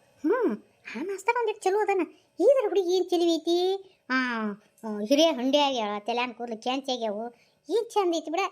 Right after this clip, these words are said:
ಕೆಂಪ್ ಅಂದ್ರ ಒಂದ್ ಡೊಂಕ್ ಅಂದ್ ಮುಚ್ಕೊಂಡ್ ತನ್ನು ಹಂಗ್ ಅದ ಆಕಿ. ಏನೋ ಹಂಗ್ ಮಾಡಿಸ್ದಂಗ್ ಅದಾರ. ಅಯ್ಯೋ ದ್ಯಾಮಕ್ಕ,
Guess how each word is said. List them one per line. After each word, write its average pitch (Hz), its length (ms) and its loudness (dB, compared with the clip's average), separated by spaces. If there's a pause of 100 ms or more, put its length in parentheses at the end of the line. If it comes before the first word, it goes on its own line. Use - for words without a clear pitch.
ಕೆಂಪ್ 302 240 0
ಅಂದ್ರ 233 180 -2 (140)
ಒಂದ್ 220 140 -2
ಡೊಂಕ್ 277 200 0
ಅಂದ್ 240 120 -2
ಮುಚ್ಕೊಂಡ್ 247 300 -6
ತನ್ನು 240 180 -2
ಹಂಗ್ 269 200 -4
ಅದ 233 100 0 (140)
ಆಕಿ. 247 300 -6 (520)
ಏನೋ 220 180 -6
ಹಂಗ್ 277 400 -6
ಮಾಡಿಸ್ದಂಗ್ 269 400 -6
ಅದಾರ. 233 200 -4 (800)
ಅಯ್ಯೋ 294 360 2
ದ್ಯಾಮಕ್ಕ, 285 460 -2